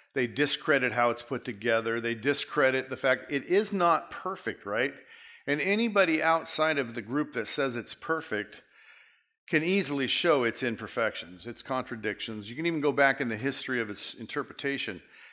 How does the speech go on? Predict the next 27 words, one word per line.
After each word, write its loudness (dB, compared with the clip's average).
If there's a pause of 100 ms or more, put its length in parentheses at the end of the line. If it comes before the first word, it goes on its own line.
(420)
But 0
you 8
have 2
to 2
decide 4
somewhere 2
along 6
the 0
line, 4
is -2
this -2
God's 0
inspired -2
message -6
to -8
us? -8 (640)
Is -2
this 0
the -4
inspired -2
words -6 (360)
of -6
the -12
Lord? -8 (1080)
And -2
so 6
I, 10